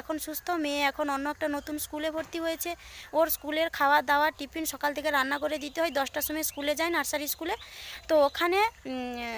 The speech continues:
দশটার সময় রান্না করে ভাত খেয়ে গেলে তখন বিকেলে চারটার সময় এসে মুড়ি খায়, তাও ঠিক আছে, না হলে ওর শরীরটাও খারাপ করে। আর কুরকুরি, ম্যাগি ওকে একদমই দিই না, কারণ ওর পেটের যন্ত্রণা হয়। তো ছেলে এরকম, উম,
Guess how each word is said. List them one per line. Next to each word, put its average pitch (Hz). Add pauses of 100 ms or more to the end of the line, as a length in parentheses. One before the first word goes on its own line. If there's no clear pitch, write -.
(160)
দশটার 285
সময় 359
রান্না 302
করে 330
ভাত 285
খেয়ে 339
গেলে 320 (100)
তখন 339
বিকেলে 311
চারটার 302
সময় 311
এসে 311
মুড়ি 311
খায়, 247 (360)
তাও 330 (220)
ঠিক 339
আছে, 311
না 302
হলে 330
ওর 359
শরীরটাও 330
খারাপ 311
করে। 330
আর 302 (100)
কুরকুরি, 349
ম্যাগি 330
ওকে 349 (120)
একদমই 311
দিই 320
না, 359
কারণ 311
ওর 302
পেটের 285
যন্ত্রণা 240
হয়। 233 (600)
তো 285 (600)
ছেলে 330 (120)
এরকম, 359 (340)
উম, 254